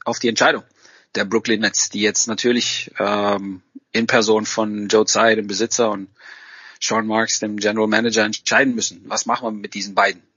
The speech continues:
äh, Kevin Durant und Kyrie Irving? Denn, ähm, einerseits hast du natürlich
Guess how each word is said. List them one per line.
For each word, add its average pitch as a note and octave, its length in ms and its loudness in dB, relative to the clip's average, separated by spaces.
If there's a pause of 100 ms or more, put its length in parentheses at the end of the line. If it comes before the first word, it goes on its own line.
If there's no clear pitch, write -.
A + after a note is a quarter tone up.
äh, F2+ 260 -6
Kevin G#2+ 300 -4
Durant G#2 340 0
und B2 140 -2
Kyrie G2+ 320 0
Irving? G2 260 -4 (1080)
Denn, G#2+ 360 2
ähm, G2+ 640 -2 (140)
einerseits B2 480 4
hast C3+ 180 -4
du B2 60 -6
natürlich A#2 640 -6